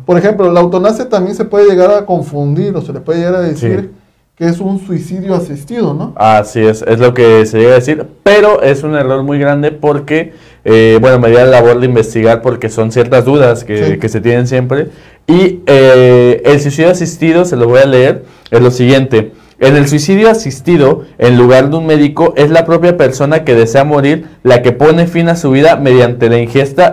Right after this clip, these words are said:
Speaker 2: de un fármaco letal, con todos los riesgos que eso conlleva. Es, por ejemplo, lo que hizo una persona en el noventa y ocho que se suicidó a base de pastillas".
Speaker 1: Ok, lo que se conoce como cuando se empastilló,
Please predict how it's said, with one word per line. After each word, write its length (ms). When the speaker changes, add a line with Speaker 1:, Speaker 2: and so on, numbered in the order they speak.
Speaker 2:
de 280
un 200
fármaco 600
letal, 500
con 260
todos 300
los 180
riesgos 460
que 180
eso 220
conlleva. 520
Es, 280
por 180
ejemplo, 540
lo 160
que 120
hizo 300
una 280
persona 340
en 60
el 60
noventa 360
y 100
ocho 360
que 140
se 100
suicidó 680
a 360
base 260
de 80
pastillas". 840
Speaker 1:
Ok, 160
lo 100
que 120
se 100
conoce 400
como 400
cuando 420
se 120
empastilló, 800